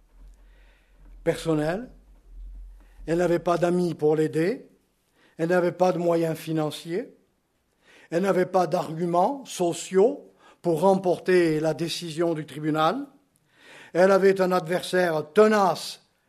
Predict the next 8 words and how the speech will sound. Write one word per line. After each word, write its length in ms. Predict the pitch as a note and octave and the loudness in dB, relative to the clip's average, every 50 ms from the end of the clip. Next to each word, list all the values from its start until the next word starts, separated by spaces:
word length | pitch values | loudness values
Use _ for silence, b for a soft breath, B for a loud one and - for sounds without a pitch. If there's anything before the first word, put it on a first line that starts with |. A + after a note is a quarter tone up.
| _ _ - | _ _ -6
et 140 | E3+ D#3 D#3+ | -4 0 2
inique, 560 | F3+ G#3+ G#3+ A3 A#3 B3 B3 B3+ - - - _ _ _ _ _ _ _ _ _ _ - | 4 6 6 8 8 6 4 2 -2 -14 -14 _ _ _ _ _ _ _ _ _ _ -4
méchant, 760 | D#3 F#3+ F3+ - - G3 F#3+ G3 A#3+ C#4+ - - - _ _ _ _ _ _ _ _ - | -2 -2 -2 0 2 2 4 2 2 0 -4 -14 -20 _ _ _ _ _ _ _ _ -2
rusé. 680 | E3 E3 D#3+ F#3 G3+ F3+ D3 D#3+ F3+ F#3+ C4 C#4+ - - _ _ _ b b b b b b b b | -2 0 0 0 -2 -2 0 0 0 0 0 -2 -8 -18 _ _ _ b b b b b b b b
Elle 200 | b D#3 E3+ F3+ | b -2 0 0
avait 220 | F3+ F3 E3 F#3 F3+ | 0 2 2 2 2
un 120 | F#3 F3+ | 2 0
juge 460 | E3 D#3 F#3+ A3+ A#3+ A#3+ G#3+ G#3+ B3+ | 0 -2 -2 -2 -2 -4 -6 -10 -12